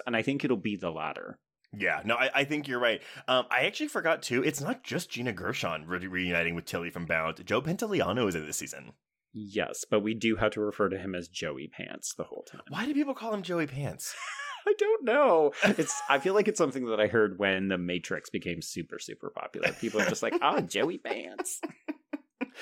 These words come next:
Speaker 2: And everyone, of course, your reminder from us, if you've not watched Bound, go fucking do it before Gina Gershon comes on this show.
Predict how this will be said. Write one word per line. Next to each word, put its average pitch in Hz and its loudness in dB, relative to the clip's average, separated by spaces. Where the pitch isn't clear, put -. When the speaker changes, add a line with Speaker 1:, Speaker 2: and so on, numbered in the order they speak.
Speaker 2:
And 254 2
everyone, 165 6
of 151 0
course, 139 4
your 120 6
reminder 117 4
from 113 -2
us, 113 4
if 117 -2
you've 101 -2
not 104 2
watched 104 2
Bound, 92 4
go 101 2
fucking 135 0
do 139 6
it 131 4
before 117 0
Gina 117 2
Gershon 117 2
comes 127 0
on 113 2
this 120 2
show. 123 0